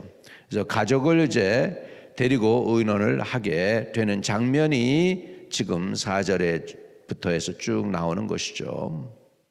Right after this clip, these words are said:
야곱이 사람을 보내어 라헬과 레아를 자기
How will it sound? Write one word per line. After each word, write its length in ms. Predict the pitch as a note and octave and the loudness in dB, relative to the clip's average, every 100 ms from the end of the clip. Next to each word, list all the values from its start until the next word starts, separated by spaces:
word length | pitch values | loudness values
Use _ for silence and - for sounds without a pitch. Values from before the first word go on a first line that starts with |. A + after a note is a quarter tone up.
| _ _ _ _ _ _ - - - - - - - | _ _ _ _ _ _ -20 -20 -20 -20 -20 -18 0
야곱이 500 | C3 C#3+ E3 E3 E3 | 2 4 6 6 4
사람을 440 | D#3 C#3+ C#3 C#3+ | 4 4 6 4
보내어 360 | B2+ B2+ C3 B2 | 4 4 4 4
라헬과 540 | A#2+ A#2 A#2+ A2+ A2+ | 4 4 4 4 4
레아를 460 | A2 A2+ G#2+ G#2+ G#2 | 4 4 4 4 2
자기 640 | G#2 G2+ F#2+ G2+ G2 G2+ | 2 0 2 2 2 -2